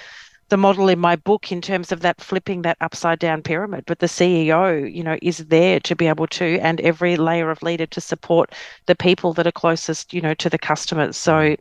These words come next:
Speaker 1: you know, I think it sends a really powerful, you know, message when the, you know, entire leadership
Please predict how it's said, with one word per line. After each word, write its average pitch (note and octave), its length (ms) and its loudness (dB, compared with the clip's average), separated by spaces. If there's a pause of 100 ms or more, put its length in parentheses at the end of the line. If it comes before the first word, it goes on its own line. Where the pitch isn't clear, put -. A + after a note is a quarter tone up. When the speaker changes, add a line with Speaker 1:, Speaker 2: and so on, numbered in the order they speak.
Speaker 1:
you F3+ 80 -2
know, E3+ 80 2
I E3 40 0
think F#3 200 -4
it F3+ 80 -4
sends E3+ 280 -4
a E3+ 60 -2
really F3+ 440 2
powerful, D#3+ 760 -4 (480)
you F#3+ 100 2
know, D#3+ 220 4
message D#3+ 760 -2 (100)
when D#3+ 440 0
the, E3 320 2
you E3 80 -6
know, D#3+ 120 0
entire F3 440 0
leadership E3 460 0